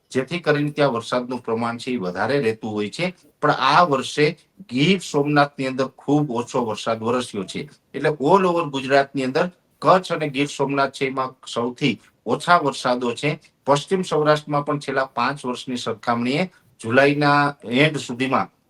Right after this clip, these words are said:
ઓછા વરસાદો જોવા મળ્યા છે. પણ હવે આ જે સાયક્લોનિક સર્ક્યુલેશન આવી રહ્યું છે, બેન, એ સાયક્લોનિક સર્ક્યુલેશન સૌરાષ્ટ્ર ઉપર થઈને પસાર થવાનું છે, જેને કારણે દક્ષિણ ગુજરાત અને સૌરાષ્ટ્રના ભાગોની અંદર સોળ થી લઈને ત્રેવીસ ઓગસ્ટ દરમિયાન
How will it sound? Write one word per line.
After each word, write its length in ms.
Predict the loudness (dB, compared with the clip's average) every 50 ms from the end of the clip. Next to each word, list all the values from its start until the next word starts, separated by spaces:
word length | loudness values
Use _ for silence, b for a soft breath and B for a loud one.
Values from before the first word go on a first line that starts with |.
| _ -2
ઓછા 320 | -2 0 2 2 2 4
વરસાદો 480 | 4 2 0 -2 -2 -4 -2 -2 -4 -6
જોવા 320 | -4 -2 0 2 2 2
મળ્યા 360 | 2 2 -2 0 0 0 0
છે. 300 | 0 -2 -2 -2 -2 -4 _ _ _ _ _
પણ 100 | 0 0
હવે 320 | 2 2 2 4 4 6 6
આ 180 | 6 6 4
જે 140 | 2 0 -2
સાયક્લોનિક 580 | -2 -2 -4 -4 -4 -4 -4 -4 -4 -4 -6 -8
સર્ક્યુલેશન 640 | -8 -8 -10 -8 -8 -8 -6 -6 -6 -8 -8 -8
આવી 280 | -6 -4 -4 -2 -2 -4
રહ્યું 280 | -4 -4 -6 -8 -10 -10
છે, 140 | -8 -8
બેન, 240 | -6 -4 -4 -4 -6 -8 _ _ _ _
એ 160 | -2 -2 -2
સાયક્લોનિક 600 | 0 0 0 -2 0 0 -2 -4 -4 -4 -8 -8
સર્ક્યુલેશન 680 | -8 -8 -8 -8 _ -4 -2 -2 -2 -2 -2 -2 -2 -2 -6 _ _ _ _
સૌરાષ્ટ્ર 580 | -8 -4 -2 0 2 2 2 2 2 0 -4 -8
ઉપર 240 | -10 -2 0 0 0
થઈને 260 | 0 0 -2 -2 -2
પસાર 340 | -4 -6 -8 -4 -4 -4 -6
થવાનું 380 | -4 -4 -2 0 0 0 -2
છે, 240 | -4 -4 -4 -4 b b b _ _
જેને 260 | -4 -2 0 0 0
કારણે 280 | 0 2 0 0 0 -2
દક્ષિણ 480 | -4 -4 -4 -4 -4 -4 -4 -2 -2 -2
ગુજરાત 380 | -2 0 2 4 4 4 2 -2 _ _ _ _ _ -4
અને 160 | 0 0 0
સૌરાષ્ટ્રના 680 | 0 0 0 0 2 4 4 4 2 2 0 -2 -2
ભાગોની 520 | 0 0 -2 -2 -2 0 -2 -2 0 0 -2
અંદર 280 | 0 0 0 0 -2 -4 _ _ _ -14 -12 -8 0
સોળ 220 | 2 4 4 4
થી 240 | 2 0 -4 -6 -4
લઈને 360 | -2 0 0 -2 -2 -4 -8
ત્રેવીસ 600 | -10 -8 -6 -2 0 0 0 0 -2 -4 -4 -6
ઓગસ્ટ 460 | -6 -6 -6 -2 -2 -2 -4 -4 -6 -2
દરમિયાન 500 | -2 0 0 2 0 2 2 2 2